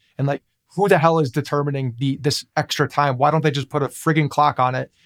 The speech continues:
when someone is in and out? And, like, came around from, to the discussion with the, whom, I forget whoever was,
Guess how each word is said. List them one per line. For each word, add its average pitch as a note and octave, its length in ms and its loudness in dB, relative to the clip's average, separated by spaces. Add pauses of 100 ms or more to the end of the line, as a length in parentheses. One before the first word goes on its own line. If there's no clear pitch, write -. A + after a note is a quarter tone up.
(120)
when C#3+ 140 0
someone D3 260 2
is C3+ 80 -2
in C#3+ 140 0
and C3+ 100 2
out? B2+ 180 -2 (400)
And, D3 340 2 (1080)
like, E3+ 180 2
came A#3 200 4
around E3+ 480 2
from, D#3 300 -2
to D#3 140 -4
the C3+ 80 -6
discussion C#3+ 680 -2
with B2+ 160 -10
the, C#3 140 -2
whom, C#3+ 300 -4
I B2+ 60 -8
forget D3 200 -2
whoever C#3 340 0
was, C3 280 -4